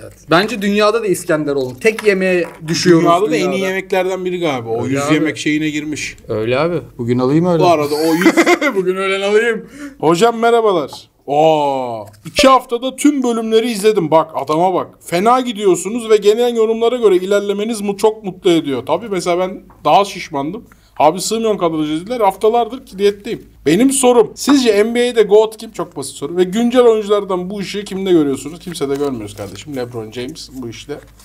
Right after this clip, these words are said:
Speaker 2: başlatan ve bitirendir bu goat
Speaker 1: Ya,
Speaker 2: işini.
Speaker 1: yetişsem Jordan derdim de ben bile yetişmedim ki otuz altı yaşındayım yani.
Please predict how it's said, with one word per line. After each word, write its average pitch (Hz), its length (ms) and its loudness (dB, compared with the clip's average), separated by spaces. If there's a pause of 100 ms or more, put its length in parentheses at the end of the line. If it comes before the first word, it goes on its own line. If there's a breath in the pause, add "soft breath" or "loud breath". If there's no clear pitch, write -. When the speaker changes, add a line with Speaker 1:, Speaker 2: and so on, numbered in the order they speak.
(120)
Speaker 2:
başlatan 117 540 -8
ve 117 100 -10
bitirendir 104 440 -12
bu 92 80 -14
goat 92 120 -14
Speaker 1:
Ya, 156 60 -8
Speaker 2:
işini. - 280 -12
Speaker 1:
yetişsem 208 720 0
Jordan 185 400 0
derdim 156 380 -4
de 160 240 -6
ben 180 240 0
bile 165 360 -4
yetişmedim 151 600 -6
ki 165 120 -6
otuz 143 200 -6
altı 135 240 -6
yaşındayım 117 440 -10
yani. 107 200 -12